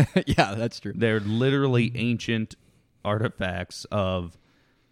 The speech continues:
Speaker 2: three bygone eras. Like, they're, they've
Speaker 1: Right.
Speaker 2: been gone eras.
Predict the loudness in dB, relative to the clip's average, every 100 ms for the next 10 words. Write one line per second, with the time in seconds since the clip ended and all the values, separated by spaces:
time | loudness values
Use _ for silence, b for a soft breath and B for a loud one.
0 | _ _ _ _ _ _ _ _ -10 -4
1 | 0 0 0 0 0 0 -2 -4 -4 -8
2 | -10 -10 -10 -4 -4 0 2 4 4 0
3 | 2 2 2 0 -8 -18 _ _ _ _
4 | -20 -4 4 6 6 2 2 2 0 -6
5 | -8 -6 -6 -10 -16 -18